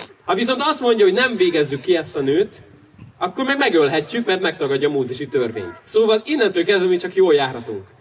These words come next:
Szerintem nagyon boldogak voltak a farizeusok, hogy na végre most túljárunk Jézus eszén. És Jézus azt mondja, miután lehajol a porba és írt, hogy az össe rá az első követ, aki bűntelen. És azt olvassuk, hogy szépen sorjában a vezetők, a rabbik, a Sanhedrin tagjai,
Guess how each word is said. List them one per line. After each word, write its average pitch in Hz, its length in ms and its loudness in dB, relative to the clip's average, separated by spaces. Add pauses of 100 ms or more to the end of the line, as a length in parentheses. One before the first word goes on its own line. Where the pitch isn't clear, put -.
(240)
Szerintem 220 300 0
nagyon 214 240 4
boldogak 151 380 2
voltak 143 260 0
a 147 40 -4
farizeusok, 135 580 -2
hogy 127 120 0
na 127 100 -2
végre 143 380 -2
most 143 240 -2
túljárunk 131 420 0
Jézus 127 280 -8
eszén. 110 420 -12 (400)
És - 100 -10
Jézus 247 240 -2
azt 240 240 0
mondja, 165 440 0 (280)
miután 143 260 -2
lehajol 165 360 2
a 139 60 0
porba 151 400 2
és 127 180 0
írt, 165 340 -4 (440)
hogy 147 340 0
az 185 200 -2
össe 165 220 -4
rá 151 140 0
az 143 100 -4
első 147 380 -4
követ, 139 340 -4
aki - 160 -12
bűntelen. 113 720 -10 (1120)
És - 100 -14
azt 170 240 -2
olvassuk, 156 480 -2
hogy 143 420 -2
szépen 156 460 -2
sorjában 131 720 -2
a 117 80 -6
vezetők, 131 520 -6
a 127 60 -6
rabbik, 135 400 -4
a - 40 -6
Sanhedrin 135 600 -4
tagjai, 135 480 -2